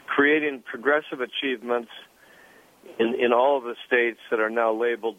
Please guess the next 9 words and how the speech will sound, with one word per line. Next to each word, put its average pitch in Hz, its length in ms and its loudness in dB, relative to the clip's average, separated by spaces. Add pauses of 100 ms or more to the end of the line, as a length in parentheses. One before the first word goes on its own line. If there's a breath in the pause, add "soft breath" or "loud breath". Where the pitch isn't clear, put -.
(120)
blue, 127 380 -2
which 107 240 -10
are 117 80 -2
really 120 260 -4
not 117 260 0 (120)
blue, 123 300 -2
they're 104 180 0
progressive. 110 840 0 (920 soft breath)
Uh, 101 240 6